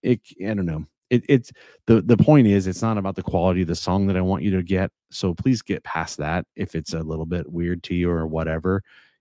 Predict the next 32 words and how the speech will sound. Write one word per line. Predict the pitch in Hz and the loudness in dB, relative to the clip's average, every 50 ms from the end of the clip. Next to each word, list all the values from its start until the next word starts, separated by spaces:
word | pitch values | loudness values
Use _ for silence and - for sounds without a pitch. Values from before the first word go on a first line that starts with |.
| _ _ _ | _ _ _
and | 117 107 | 2 6
really | 123 147 151 135 | 8 8 8 6
focus | - - 113 117 110 - 117 - - | 4 4 2 2 2 2 -4 0 0
on | 101 98 95 95 90 90 82 - _ _ _ _ _ _ - | 2 2 2 2 2 0 -2 -4 _ _ _ _ _ _ -2
what | 98 104 104 - _ | -2 -2 -2 -2 _
the | - 95 87 82 73 65 | -6 -4 -4 -6 -6 -6
message | 73 92 92 92 98 98 95 - - 87 82 76 78 | -6 -4 -4 -2 -2 -2 -4 -2 -4 -6 -6 -6 -8
is | 71 71 76 73 | -8 -8 -8 -8
in | 73 67 71 | -10 -8 -8
it. | 71 67 - | -10 -8 -8
It's | - 92 - | -8 -8 -8
pretty | - _ - 117 123 120 | -6 _ 0 0 0 0
beautiful | 98 76 76 78 85 95 95 - 110 107 107 | -2 -2 -2 -2 0 0 0 0 2 2 4
and | 98 87 | 2 2
pretty | 87 92 82 80 | 2 2 0 0
powerful. | 78 80 76 76 80 90 98 - - 117 120 123 123 - _ _ _ _ _ _ _ _ _ _ _ _ _ _ _ | -2 0 0 2 4 4 2 2 2 2 2 2 2 0 _ _ _ _ _ _ _ _ _ _ _ _ _ _ _
And, | - - 87 87 82 82 80 78 | -4 -2 0 2 2 0 0 0
uh, | 82 80 76 71 - | 0 0 0 -2 0
I'll | - 101 | 2 4
leave | 104 117 120 107 | 6 8 8 8
it | 104 | 6
at | 98 85 - | 4 2 0
that. | - 52 52 _ _ _ _ _ _ _ _ _ _ _ _ _ _ _ _ _ _ _ _ _ _ _ _ - | -4 -10 -10 _ _ _ _ _ _ _ _ _ _ _ _ _ _ _ _ _ _ _ _ _ _ _ _ 0
And | 95 92 90 - | 0 0 0 2
so, | - 104 98 92 90 90 92 90 82 - _ _ | 4 4 6 6 6 4 0 -2 -4 -10 _ _
uh, | - 92 87 87 85 85 82 - - _ _ _ _ _ _ _ _ | -4 -2 -2 -2 -2 -4 -6 -8 -12 _ _ _ _ _ _ _ _
to | - 107 | 2 2
wrap | 87 104 117 127 127 - | 4 6 4 4 4 2
the | - 101 | -2 -2
story | 92 - - 90 90 85 85 85 | -2 0 0 0 0 0 0 0
up, | 87 85 - | -2 -4 -4
though, | - 87 85 82 85 85 85 87 | -4 -4 -2 -2 -2 -4 -4 -6